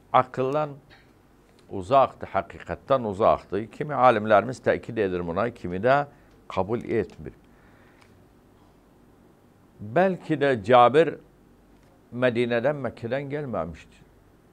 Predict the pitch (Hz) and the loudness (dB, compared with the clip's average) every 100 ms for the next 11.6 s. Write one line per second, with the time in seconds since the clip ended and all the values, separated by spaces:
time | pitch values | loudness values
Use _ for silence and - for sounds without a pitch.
0 | _ _ 80 107 131 123 - 131 127 - | _ _ -10 -8 -10 -14 -14 -14 -14 -10
1 | 104 - 113 120 131 113 113 113 98 107 | -10 -6 -2 2 2 0 -2 -2 -4 -8
2 | - 101 - 101 104 117 - - 98 87 | -12 -14 -4 -4 -4 -8 -12 -10 -4 -4
3 | 95 98 147 160 151 131 101 95 87 85 | -4 -10 -10 -10 -6 -4 -2 -2 -2 -4
4 | 82 82 80 78 - _ _ _ - - | -8 -8 -8 -14 -20 _ _ _ -20 -20
5 | - _ 113 113 107 113 107 117 147 131 | -20 _ 0 0 2 -4 -4 -2 0 0
6 | - 113 - 117 104 117 95 98 110 101 | -4 -14 -8 -8 2 2 2 2 2 2
7 | - 104 101 90 101 82 76 98 85 120 | 0 2 2 0 -6 -8 -6 -6 2 6
8 | 143 117 80 - _ _ _ _ _ _ | 6 2 -10 -18 _ _ _ _ _ _
9 | _ _ _ _ - 110 101 101 101 117 | _ _ _ _ -4 -2 0 -2 -4 -4
10 | 139 127 113 147 151 - 131 123 101 113 | -4 -4 -6 -10 -8 -6 -6 -4 -4 -2
11 | 123 117 107 - - | 0 0 -2 -6 -10